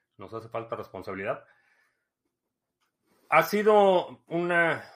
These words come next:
una cultura, eh, que ha sido fomentada. Es un legado histórico donde la actitud paternalista, y se acentuó mucho en el periodo posrevolucionario, en esa transición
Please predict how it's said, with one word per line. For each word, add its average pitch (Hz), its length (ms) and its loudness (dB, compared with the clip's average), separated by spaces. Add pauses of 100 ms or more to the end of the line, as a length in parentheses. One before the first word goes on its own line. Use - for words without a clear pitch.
(180)
una 175 280 -2
cultura, 147 920 -2 (140)
eh, 107 680 -8 (260)
que 131 100 -8
ha 135 60 -4
sido 139 260 -6
fomentada. 113 760 -4 (500)
Es 113 180 -10
un 127 140 -6
legado 120 260 -2
histórico 123 720 -6 (520)
donde 104 1160 -6
la 110 160 -2
actitud 127 460 -8 (280)
paternalista, 123 1040 -2
y 120 220 -10
se 139 120 -6
acentuó 131 480 -4
mucho 165 640 -6 (720)
en 110 280 -4
el 110 160 -6
periodo 135 360 0
posrevolucionario, 117 1080 -4 (880)
en 107 260 -10
esa 113 440 -4
transición 123 920 -4